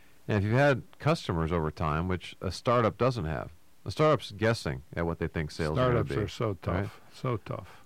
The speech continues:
Speaker 1: And usually the expense side, you can pro-, you can, you can project pretty well. You know what you have from an employee standpoint, payroll, from, you know, utilities, rent, you know,
Speaker 2: Yeah, you've been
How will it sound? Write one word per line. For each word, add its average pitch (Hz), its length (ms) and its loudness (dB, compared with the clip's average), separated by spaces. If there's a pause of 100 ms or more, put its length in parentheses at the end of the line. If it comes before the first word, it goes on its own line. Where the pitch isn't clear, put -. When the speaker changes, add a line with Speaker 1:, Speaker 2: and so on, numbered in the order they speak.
(180)
Speaker 1:
And 110 280 2
usually 143 240 4
the 113 100 4
expense 151 380 0
side, 98 200 4
you 95 60 0
can 92 160 -2
pro-, 95 200 0
you 95 100 -4
can, 98 120 -2
you 104 80 0
can 90 80 -2
project 98 360 0
pretty 87 160 0
well. 87 220 2
You 87 80 0
know 98 120 2
what 92 120 0
you 90 80 0
have 90 200 2
from 92 120 -2
an 82 60 0
employee 95 440 -2
standpoint, 87 580 -2
payroll, 87 460 0
from, 82 440 -6
you 82 120 -6
know, 80 80 -6
utilities, 92 800 -2
rent, 92 400 0 (280)
you - 80 -6
know, 87 40 -4
Speaker 2:
Yeah, 85 140 -4
you've 85 180 -4
been - 20 0